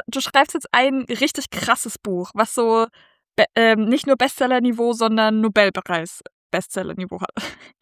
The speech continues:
Ähm, und dann guckt sich die, die Jury deine anderen Werke an und sagen so, „Ja, aber die anderen sind nicht so krass, sondern nur das eine.“ Und wenn das jetzt nur, äh, für das eine Buch verliehen werden würde,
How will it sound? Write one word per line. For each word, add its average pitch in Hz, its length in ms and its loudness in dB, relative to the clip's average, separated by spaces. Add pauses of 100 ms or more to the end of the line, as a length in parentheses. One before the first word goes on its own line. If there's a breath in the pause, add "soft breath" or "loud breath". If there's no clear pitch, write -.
(520 loud breath)
Ähm, 240 340 4 (640 soft breath)
und 262 120 2
dann 269 140 4
guckt - 280 0
sich - 160 -4
die, 254 240 -4
die 240 120 -6
Jury 277 460 0
deine 247 220 2
anderen 285 280 2
Werke 202 280 2
an 208 220 0
und 226 120 -4
sagen 233 280 2
so, 233 260 0
„Ja, 220 220 4
aber 220 160 2
die 214 160 -8
anderen 233 560 0 (280 soft breath)
sind 254 240 -2
nicht 285 200 0
so 170 140 0
krass, - 600 -2 (400)
sondern 233 300 4
nur 254 100 6
das 240 180 0
eine.“ 220 420 4
Und 214 260 -2
wenn 240 180 6
das 247 140 0
jetzt 220 200 -6
nur, 277 280 2 (100)
äh, - 160 -4
für - 160 -10
das 208 140 -4
eine 233 240 2
Buch 277 160 -8
verliehen 277 420 -6
werden 269 320 0
würde, 285 260 -2